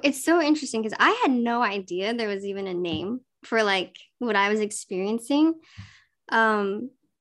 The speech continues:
but I have done so much research and, like, healing and come to find, like, betrayal trauma, well, like, partner betrayal trauma with sexual stuff is so intense. Like, it can bring up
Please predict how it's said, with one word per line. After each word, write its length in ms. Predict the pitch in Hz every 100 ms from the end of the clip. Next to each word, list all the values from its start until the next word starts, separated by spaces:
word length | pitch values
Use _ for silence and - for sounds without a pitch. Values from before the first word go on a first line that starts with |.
| -
but 120 | 247
I 180 | 226 262
have 280 | 302 302 254
done 480 | 240 214 208 202 -
so 220 | - 220
much 220 | 208 208
research 680 | 214 208 214 - 196 190 -
and, 240 | - 196 185
like, 380 | 175 175 - - _ _ _ -
healing 480 | - 214 208 202
and 300 | 180 196 214 - _ -
come 240 | 262 247
to 80 | 240
find, 460 | - 214 208 208 196
like, 300 | 185 175 - _ _ _ _ _ _ _ -
betrayal 520 | 226 - 254 247 302
trauma, 520 | 302 330 339 370 403 392 -
well, 120 | 240
like, 220 | 226 220
partner 440 | - 269 247 269 254
betrayal 360 | 233 - 202
trauma 420 | 196 196 202 214 214
with 120 | 202
sexual 640 | - 208 202 - 208 196
stuff 420 | 202 - 190 208 -
is 560 | 233 220 208 208 - - _ _ _ _ _ _ _ _ _ -
so 480 | - - 233 240
intense. 360 | 254 262 254 240
Like, 140 | 240 -
it 160 | 233
can 280 | - 262 262
bring 260 | 247 220 214
up 220 | 208